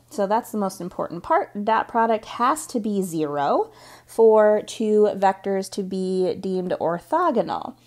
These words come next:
So for this example, it says, "Show that two vectors are orthogonal." Essentially, what I wanna do is I want to check to see if the dot product equals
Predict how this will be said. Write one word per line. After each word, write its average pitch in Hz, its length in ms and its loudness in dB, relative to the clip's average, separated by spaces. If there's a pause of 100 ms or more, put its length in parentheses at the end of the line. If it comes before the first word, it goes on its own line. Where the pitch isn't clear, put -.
(220)
So 240 200 -2
for 240 160 -4
this 311 180 -2
example, 262 460 -4
it 240 80 -6
says, 208 160 -4
"Show 247 320 0
that 240 240 -4
two 233 180 -4
vectors 208 460 -2
are 180 160 0
orthogonal." 277 840 -2 (220)
Essentially, 277 500 -4
what 226 140 -2
I 202 80 0
wanna 190 240 -2
do 277 320 -4
is 202 260 -4
I 208 160 2
want 220 240 -4
to 233 160 -8
check 214 300 -4
to 220 100 -6
see 208 500 -4
if 262 300 -4
the 240 100 -4
dot 214 320 0
product 175 680 -4 (2500)
equals 190 580 -4